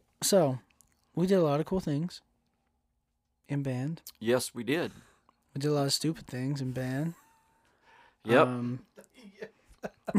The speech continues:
Speaker 2: Well, you know, I
Speaker 1: <laughs>
Speaker 2: always felt
Speaker 1: Stupid.
Speaker 2: that, um, you know, when I taught, you know, you don't have to take band. <clears throat> You know, you have to take English and algebra and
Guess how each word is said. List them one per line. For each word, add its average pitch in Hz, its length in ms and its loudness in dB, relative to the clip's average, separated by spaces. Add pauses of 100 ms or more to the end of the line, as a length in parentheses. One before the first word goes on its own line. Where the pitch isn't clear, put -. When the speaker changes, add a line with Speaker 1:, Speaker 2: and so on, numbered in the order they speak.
(1160)
Speaker 2:
Well, 165 80 6
you 170 80 12
know, 143 80 12
I 143 40 12
Speaker 1:
<laughs> 156 100 12
Speaker 2:
always 139 240 10
felt 147 280 10
Speaker 1:
Stupid. 127 140 2
Speaker 2:
that, 104 100 4
um, 98 300 2 (1000)
you 127 140 4
know, 120 120 6
when 104 140 6
I 98 80 2
taught, 123 480 6 (480)
you 143 100 6
know, 131 120 6
you 135 180 0
don't 170 220 8
have 139 220 6
to - 80 -18
take 123 300 2
band. 90 440 -2 (300)
<clears throat> - 100 -6 (760)
You 123 60 0
know, 117 100 6
you 113 180 2
have 135 180 8
to - 80 -14
take 127 320 6
English 110 600 0
and 95 220 -12
algebra 110 680 2
and 95 420 -4